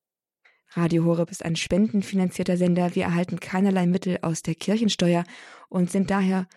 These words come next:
ganz angewiesen auf Ihre Großzügigkeit und freuen uns über jede Zuwendung, in welcher Form auch immer, von Ihnen.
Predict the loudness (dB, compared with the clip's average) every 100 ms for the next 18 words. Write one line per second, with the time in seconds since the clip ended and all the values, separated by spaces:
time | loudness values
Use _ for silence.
0 | _ -2 -2 0 2 2 2 0 2 0
1 | -2 -2 0 0 0 -2 -2 -4 -6 -4
2 | 0 0 -4 -20 -16 -4 -2 2 2 2
3 | 0 0 0 0 -2 -4 -2 2 2 0
4 | -2 -4 -2 -2 -4 -2 -2 -2 -2 -2
5 | -2 -4 -2 0 0 -4